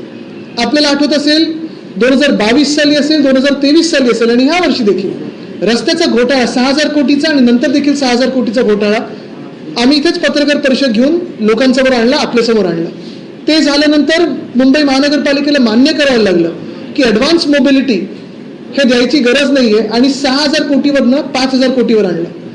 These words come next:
त्यावेळी देखील मी सांगत होतो की घटनाबाह्य मुख्यमंत्र्यांचा याच्यात हात आहे का,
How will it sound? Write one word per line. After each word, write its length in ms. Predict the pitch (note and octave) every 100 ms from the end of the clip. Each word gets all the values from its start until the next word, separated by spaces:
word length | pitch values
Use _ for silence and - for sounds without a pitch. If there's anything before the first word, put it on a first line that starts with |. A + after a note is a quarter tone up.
| - - - C4+
त्यावेळी 320 | C4+ D#4+ D#4+
देखील 220 | D#4 D#4
मी 120 | D#4
सांगत 300 | C#4+ C#4 C#4+
होतो 180 | C#4+ D4+
की 140 | D4
घटनाबाह्य 560 | B3+ G#3+ C4 C#4 B3+ C#4+
मुख्यमंत्र्यांचा 640 | C4 - C#4 C4+ C4+ C4+ C4+
याच्यात 200 | C4+ C4+
हात 240 | A#3 C4+
आहे 180 | C4 B3+
का, 220 | B3+ B3